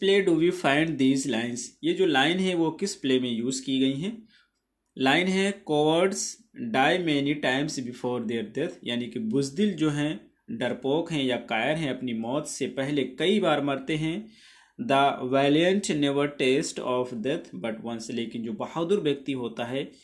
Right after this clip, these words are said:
वो केवल एक ही बार मृत्यु का टेस्ट लेता है, यानी कि एक ही बार उसको मृत्यु आती है। ये किस प्ले में यूज़ किया गया है? फर्स्ट है हैमलेट,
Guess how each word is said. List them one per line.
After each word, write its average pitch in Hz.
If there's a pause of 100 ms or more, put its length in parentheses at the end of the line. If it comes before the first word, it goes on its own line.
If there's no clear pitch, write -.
(200)
वो 147
केवल 139
एक 180
ही 185
बार 131
मृत्यु 123
का 135
टेस्ट 127
लेता 131
है, 147
यानी 113
कि 113
एक 139
ही 180
बार 131
उसको 117
मृत्यु 110
आती -
है। - (540)
ये 131
किस 135
प्ले 156
में 160
यूज़ 156
किया 147
गया 151
है? 156
फर्स्ट 165
है 175
हैमलेट, 160